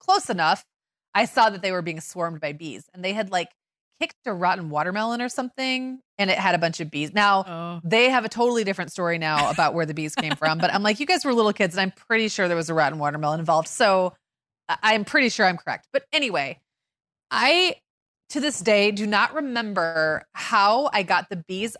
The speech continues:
Speaker 1: off of them without getting stung.
Speaker 2: Yeah, I'm, I'm like, I don't even know what I would do.
Speaker 1: They were in their shirt.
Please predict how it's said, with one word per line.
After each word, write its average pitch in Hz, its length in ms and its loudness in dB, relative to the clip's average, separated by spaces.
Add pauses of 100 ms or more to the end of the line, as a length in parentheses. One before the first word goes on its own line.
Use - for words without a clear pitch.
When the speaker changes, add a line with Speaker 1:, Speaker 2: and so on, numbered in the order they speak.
Speaker 1:
off 202 200 2
of 269 180 -4
them 294 340 -2 (1160)
without 214 280 2
getting 220 200 0
stung. 190 400 -2 (260)
Speaker 2:
Yeah, 311 420 2
I'm, 247 240 -2
I'm 247 140 0
like, 254 220 -4
I 247 80 2
don't 311 100 -2
even 294 160 -4
know 247 120 -2
what 233 260 0
I 233 80 0
would 214 180 -6
do. 269 260 -8 (640)
Speaker 1:
They 247 200 4
were 262 140 4
in 262 300 -4
their 240 140 -2
shirt. - 580 -8